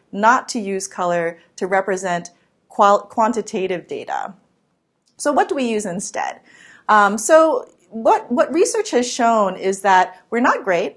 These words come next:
at being able to understand quantitative data using color.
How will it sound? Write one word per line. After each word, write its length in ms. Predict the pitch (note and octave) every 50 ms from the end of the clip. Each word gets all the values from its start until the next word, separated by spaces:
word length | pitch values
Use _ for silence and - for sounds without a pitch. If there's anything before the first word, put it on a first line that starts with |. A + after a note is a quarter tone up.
| _
at 260 | - - G3 G3 F3+ F#3+
being 220 | G#3+ A3 G#3 G#3+
able 240 | G3 G3+ G3 G#3 G#3+
to 300 | G#3+ - - - G#3 G3+
understand 640 | - F#3+ G3+ A#3+ B3 A#3 - - G#3 F#3+ F#3 F#3+ -
quantitative 720 | - - C4 D#4 D#4+ D#4+ D#4+ - B3 G#3+ F#3+ F#3+ F3+ F3
data 460 | F3+ F3+ F3 F3 F3 E3+ E3+ E3 - _ _ _ _ _ _ -
using 440 | - G3+ G3+ G#3+ G3 G3 G3 F#3 F3+
color. 520 | - - F3+ E3+ E3 D#3+ F3+ A#3+ D4 -